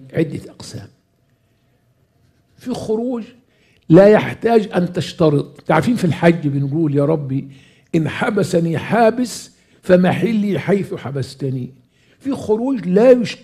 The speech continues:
لا يلزم أن تشترطه عند نيتك الاعتكاف، أن تخرج لما لا بد لك منه شرعًا أو طبعًا، كالأكل والشرب وقضاء الحاجة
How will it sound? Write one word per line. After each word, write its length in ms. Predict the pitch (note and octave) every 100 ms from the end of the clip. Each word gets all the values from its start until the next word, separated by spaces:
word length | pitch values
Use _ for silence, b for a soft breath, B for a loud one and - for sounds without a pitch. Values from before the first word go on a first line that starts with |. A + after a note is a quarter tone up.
| -
لا 280 | E3+ G3+ A#3
يلزم 680 | A3 A#3 A#3+ G3 D#3 E3 D#3+ -
أن 260 | E3+ D#3+ -
تشترطه 960 | F3 - - G3 G#3 F3+ F#3 - E3 D3+
عند 360 | G3 G3 E3+
نيتك 600 | E3 F#3 G3 G3 G3 D3+
الاعتكاف، 640 | F3+ D3 C3+ - - - - _ b b b b -
أن 220 | E3+ -
تخرج 400 | B3+ - G#3 F#3
لما 440 | F3+ F#3 G3+ A3
لا 260 | G#3+ G#3 F#3+
بد 460 | G#3 A#3 G#3+ F#3 F#3
لك 380 | F#3 G#3+ -
منه 680 | F#3+ G#3+ G#3+ G3 E3+ E3+ - - _ _ _ _ _ _
شرعًا 840 | - - A3+ C4 C4+ A#3+ C4 C#4 C4 -
أو 200 | G3+ G3
طبعًا، 640 | G3+ A3+ G#3 F3 E3+ E2+ - _ _ _ _ _ -
كالأكل 760 | E3+ F3+ G#3 A3+ A#3 F#3 E3+
والشرب 840 | D#3+ D3+ - - G3+ A3 G3 D#3 D#3+
وقضاء 600 | D3+ - D#3+ F#3+ G3+ F3+
الحاجة 840 | C3+ - F#3 G#3 G#3 F3+ F3+ F3